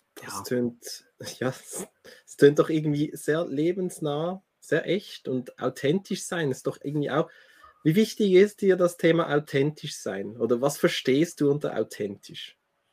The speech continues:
Speaker 2: Mhm. Ähm, ich find's sehr wichtig. Also ich will eigentlich, wenn ich, also ich führe tiefgründige Gespräche mit Leuten und nehme die auf für die Öffentlichkeit.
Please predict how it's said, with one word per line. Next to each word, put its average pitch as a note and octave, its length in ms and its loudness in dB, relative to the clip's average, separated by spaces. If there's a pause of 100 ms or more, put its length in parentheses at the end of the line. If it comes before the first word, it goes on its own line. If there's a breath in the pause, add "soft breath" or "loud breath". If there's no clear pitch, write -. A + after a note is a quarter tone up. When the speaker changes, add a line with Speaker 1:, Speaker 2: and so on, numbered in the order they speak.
(140)
Speaker 2:
Mhm. A#2+ 460 0 (420 loud breath)
Ähm, A#2+ 720 6 (580)
ich - 260 0
find's F3+ 320 4
sehr G#2+ 420 6
wichtig. - 360 -2
Also A#2+ 120 4
ich C3 220 0
will C3+ 120 6
eigentlich, B2 840 2 (960)
wenn C3+ 140 6
ich, - 360 2 (180)
also A2 140 2
ich A2 220 0
führe C#3+ 640 4
tiefgründige A#2 600 6
Gespräche A2+ 540 6
mit A2 180 6
Leuten A2 300 4
und G2+ 80 0
nehme G#2 220 4
die A2 140 2
auf G#2+ 340 2 (180 loud breath)
für - 120 -2
die G#2+ 120 2
Öffentlichkeit. G#2+ 800 0